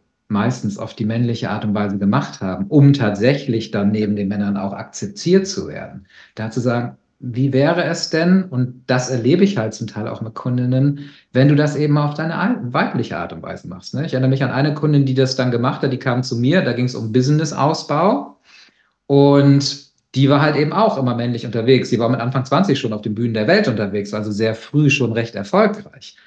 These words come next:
Und sie kam aber zu mir, weil sie bemerkt hat, das kann's einfach nicht sein. Und dann haben wir das umgebaut, ähm, nicht nur das Business, sondern vor allen Dingen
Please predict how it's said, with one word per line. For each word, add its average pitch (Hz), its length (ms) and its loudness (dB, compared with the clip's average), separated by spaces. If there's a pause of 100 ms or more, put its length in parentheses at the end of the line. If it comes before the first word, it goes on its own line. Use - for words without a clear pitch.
(160)
Und 139 80 0
sie 123 100 0
kam 151 220 0
aber 147 160 2
zu 123 140 -6
mir, 139 200 0
weil 139 160 2
sie 127 60 0
bemerkt 113 360 -4
hat, 151 180 -6
das 107 140 -10
kann's 101 300 -10
einfach 123 300 -6
nicht 160 160 -4
sein. 262 380 0 (840)
Und 131 180 4
dann 143 160 4
haben 165 160 2
wir 170 60 0
das 175 220 -2
umgebaut, 110 840 -2
ähm, 113 260 -8
nicht 139 300 4
nur 127 100 4
das 113 180 -2
Business, 147 360 0
sondern 127 200 0
vor - 140 -6
allen 123 160 -2
Dingen 135 300 -2